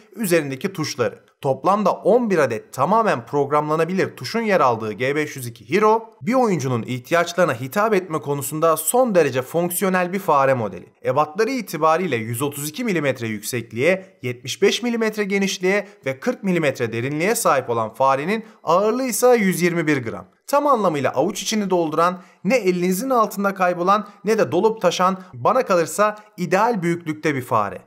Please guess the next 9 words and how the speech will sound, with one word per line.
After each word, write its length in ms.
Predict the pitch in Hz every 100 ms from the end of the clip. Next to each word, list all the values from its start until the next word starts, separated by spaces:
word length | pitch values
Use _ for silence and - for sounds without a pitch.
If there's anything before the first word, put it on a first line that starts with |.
| _
Tabii 260 | 190 151 175
bu 120 | 269
durum 280 | 160 175 185
elinizin 500 | 170 190 190 190 160
büyüklüğüne 420 | 180 180 180 196
göre 440 | 147 135 180 185 -
kişiden 400 | - 185 202 160
kişiye 300 | 120 - 175
değişebilir. 600 | 143 131 - 120 98 -